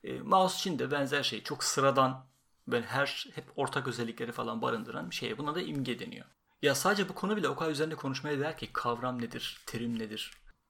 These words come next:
Kavram bizim tasarladığımız bir şeydir. Duyulardan gelen verilerle bizim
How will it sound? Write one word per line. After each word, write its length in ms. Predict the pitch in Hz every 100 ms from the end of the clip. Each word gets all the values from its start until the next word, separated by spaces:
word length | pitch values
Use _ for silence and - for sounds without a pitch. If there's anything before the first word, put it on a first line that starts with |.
| _
Kavram 400 | - 170 180 208
bizim 280 | 165 190 196
tasarladığımız 840 | - 151 170 160 160 151 156 160 113
bir 60 |
şeydir. 540 | - 101 - - - _ _ _ _ _
Duyulardan 520 | 135 147 151 151 165 135
gelen 280 | 135 139 127
verilerle 800 | 135 139 139 107 135 196 - _
bizim 300 | 147 143 151